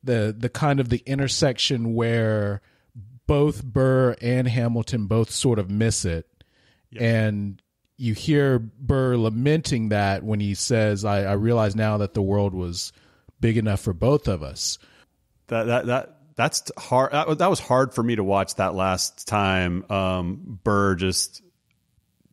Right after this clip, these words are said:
Speaker 2: you could tell, just devastated. Um, and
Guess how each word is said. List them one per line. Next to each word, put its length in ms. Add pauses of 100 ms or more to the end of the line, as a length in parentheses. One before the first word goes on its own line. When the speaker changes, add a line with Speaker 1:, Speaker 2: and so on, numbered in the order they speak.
Speaker 2:
you 120
could 200
tell, 160
just 180
devastated. 800 (1040)
Um, 720
and 500